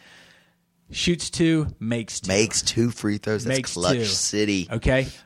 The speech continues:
Speaker 2: Yes.
Speaker 1: Thirty-one seconds left or whatever. Break the press, okay? We pass the ball. My only regret is not calling a timeout and saying, Do not,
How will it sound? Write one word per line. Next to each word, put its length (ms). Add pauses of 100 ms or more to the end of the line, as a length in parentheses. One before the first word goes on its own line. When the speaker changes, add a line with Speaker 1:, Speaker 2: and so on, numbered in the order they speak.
Speaker 2:
Yes. 340
Speaker 1:
Thirty-one 1700
seconds 560
left 260
or 40
whatever. 420 (580)
Break 320
the 80
press, 640 (140)
okay? 440
We 120
pass 380
the 100
ball. 420 (1200)
My 300
only 280
regret 520 (220)
is 140
not 180
calling 260
a 40
timeout 460 (100)
and 160
saying, 400 (400)
Do 220
not, 360